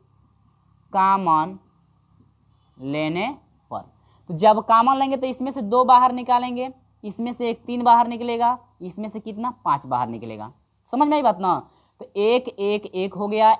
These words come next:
एक, एक, एक हो, एक हो गया, और यहाँ पर एक, एक, एक हो गया। ठीक है, बराबर कितना लाना है आपको? ज़ीरो। ज़ीरो आ जाता है तो आपका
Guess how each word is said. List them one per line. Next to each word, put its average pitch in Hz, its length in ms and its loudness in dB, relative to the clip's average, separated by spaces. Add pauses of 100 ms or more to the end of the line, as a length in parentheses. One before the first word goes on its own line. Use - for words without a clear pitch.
एक, 180 320 -8
एक, 175 260 -8
एक 190 220 -8 (180)
हो, 208 400 -6
एक 202 180 -8
हो 202 120 -6
गया, 208 300 0 (400)
और 160 140 -4
यहाँ 190 220 0
पर 202 120 -2
एक, 180 380 -8
एक, 226 200 -8 (100)
एक 131 180 -10
हो 110 140 -10
गया। 107 200 -12 (360)
ठीक 262 100 -6
है, 208 80 0
बराबर 180 340 4
कितना 214 260 -6
लाना 226 200 2
है 233 120 -2
आपको? 226 220 -4
ज़ीरो। 139 260 -8
ज़ीरो 202 240 -4
आ 226 120 6
जाता 233 240 0
है 226 120 0
तो 226 100 -6
आपका 220 380 2